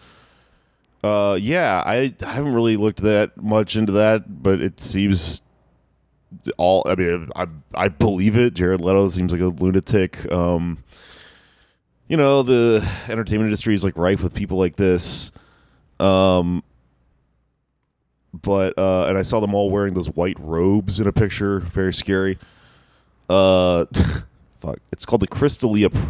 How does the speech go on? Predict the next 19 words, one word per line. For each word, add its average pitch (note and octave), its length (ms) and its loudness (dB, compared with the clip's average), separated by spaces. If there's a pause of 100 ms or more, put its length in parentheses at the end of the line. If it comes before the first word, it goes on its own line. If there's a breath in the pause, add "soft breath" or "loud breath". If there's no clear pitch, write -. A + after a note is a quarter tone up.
Problem. D#2+ 540 -2
Let D#2 80 -6
me D#2+ 60 -10
see - 220 -14
if - 120 -14
I - 40 -12
can - 140 -12
fucking C#2+ 400 -12 (640 loud breath)
find D#2+ 200 -2
it. D2 40 -2
I'm E2+ 60 0
just - 160 -4
trying A#2 140 0
to G#2 60 2
find F#2+ 200 4
the C#2 40 2
name D2 340 2
of C#2 140 -2
the C2 260 0